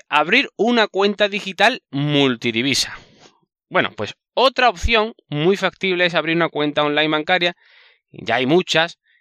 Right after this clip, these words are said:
que sea multidivisa. Por ejemplo, aquí en Europa está actualmente Revolut, entre otras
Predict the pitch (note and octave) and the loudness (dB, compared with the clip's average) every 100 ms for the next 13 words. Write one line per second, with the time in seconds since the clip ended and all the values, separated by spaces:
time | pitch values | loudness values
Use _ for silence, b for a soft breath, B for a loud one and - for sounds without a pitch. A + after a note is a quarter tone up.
0 | _ - B2 - C#3+ C#3+ B2+ A2+ G#3+ G3+ | _ -8 -4 0 0 0 -2 -4 -2 -2
1 | B2+ A#2+ A#2 E3+ D3 A#2+ B2 B2+ D3+ E3+ | -2 -2 0 0 0 0 0 -2 0 0
2 | F3 G3+ G3 - C#3 - C#3+ C#3 - D3 | 2 2 2 0 -6 -4 -4 -2 -2 -2
3 | D#3 E3 F#3 F3+ E3+ C#3 C3 - A#2+ A#2 | -2 0 0 2 2 2 0 -2 -6 -4
4 | A#2 G#2+ A2+ B2 - b b b - A#2+ | -2 -2 -2 -2 -4 b b b -6 -6
5 | A2+ B2+ D3 D#3+ F#3 F#3 - | -2 0 0 0 -2 -2 -8